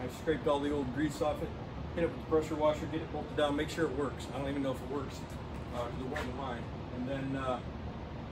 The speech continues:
once I have it on and working, uh, then it's good to go. Then I need to change two valves and these, just like that I can do tomorrow. Hopefully by tomorrow afternoon, uh, tomorrow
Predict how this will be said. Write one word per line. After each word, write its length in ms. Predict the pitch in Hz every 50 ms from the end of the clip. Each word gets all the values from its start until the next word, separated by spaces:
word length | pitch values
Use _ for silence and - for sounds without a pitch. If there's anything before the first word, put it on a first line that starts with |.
| - - - - - - - - - 151
once 160 | 165 165 165
I 60 | 170
have 140 | 165 151 156
it 60 | 151
on 160 | 165 160 151
and 100 | 147 147
working, 320 | 160 175 175 208 196 170 151 123 - - - - - - - - - - - - - - 127
uh, 260 | 131 127 123 120 117 113 - - - - - - - - - - -
then 140 | 156 156 165
it's 180 | 165 147 -
good 160 | - 175 165
to 60 | 143 139
go. 220 | 165 170 - - - - - - - - - - -
Then 160 | 185 220 220
I 140 | 208 202 202
need 180 | 190 190 190 190 -
to 200 | - - - -
change 380 | 185 185 - - 180 175 175 - - - - - - - - - - - - - - - - - -
two 120 | - 175 160 143
valves 420 | 143 160 170 175 175 175 - - - - 139 135 139
and 100 | 139 131
these, 260 | 151 156 165 170 - - - 160
just 140 | 165 - -
like 240 | - - 156 - 156
that 180 | 160 160 156
I 60 | 165
can 180 | 165 151 139 135
do 100 | 147 139
tomorrow. 300 | 135 139 151 151 156 160 - - - - - - -
Hopefully 440 | 185 196 190 - 208 208 202 196 - - - - - 131
by 200 | 147 156 151 143
tomorrow 480 | 120 120 147 156 156 156 156 151 147
afternoon, 580 | 147 143 143 135 139 135 143 156 151 135 123 120 117 - - - - - - - - - - - - - - - - - - - - - - -
uh, 200 | - 160 160 156 127 120
tomorrow 340 | - 143 147 185 180 165